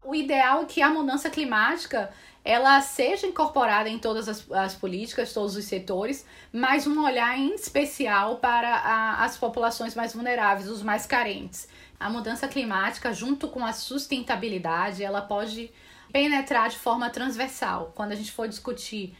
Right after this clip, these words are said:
desenvolvimento, quando a gente for discutir energia, quais são as opções de, ah, pra um plano de expansão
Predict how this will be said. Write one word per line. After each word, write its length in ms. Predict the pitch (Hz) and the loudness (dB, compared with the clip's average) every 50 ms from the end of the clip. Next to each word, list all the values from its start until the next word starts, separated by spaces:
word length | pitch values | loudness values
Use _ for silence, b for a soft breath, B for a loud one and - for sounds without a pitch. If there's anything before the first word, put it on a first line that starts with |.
| B | B
desenvolvimento, 1000 | - 233 262 226 247 240 233 240 220 254 247 240 220 214 196 185 180 - 175 175 b b b b b b | -6 -4 -4 -2 0 0 0 0 -2 -4 -6 -6 -6 -6 -6 -6 -8 -10 -12 -14 b b b b b b
quando 160 | b 262 247 247 | b -2 -2 -2
a 40 | |
gente 180 | 247 247 - - | -2 -6 -8 -4
for 180 | - 277 - 196 | -2 -2 -2 -2
discutir 460 | 220 247 - - 254 240 - - 262 | -8 -8 -4 -4 -4 -4 -2 0 0
energia, 840 | 233 247 247 262 240 180 170 202 226 240 240 226 196 180 170 - b b b b b b | 0 2 0 0 0 0 -2 -4 -4 -4 -2 -2 -2 -2 -2 -4 b b b b b b
quais 180 | - 240 233 240 | -2 -2 -2 2
são 180 | - 277 285 | 2 2 2
as 140 | 302 294 294 | 2 2 2
opções 640 | 285 277 285 - - - 285 254 254 254 262 233 208 | 2 0 0 -2 -6 -4 -2 -2 -2 -2 -2 -2 -2
de, 260 | 214 247 247 247 240 220 | -4 -2 0 0 0 2
ah, 280 | - 214 202 202 202 202 | 4 4 4 4 4 2
pra 140 | 202 254 | 0 -2
um 80 | 233 240 | -4 -4
plano 420 | 226 - 254 226 226 240 240 240 | -4 -2 -2 0 0 0 -2 -4
de 100 | 208 202 | -6 -6
expansão 680 | 220 - - 240 226 240 - - 233 214 220 220 214 | -8 -4 -2 -2 -2 -2 -2 -4 -4 -4 -4 -4 -6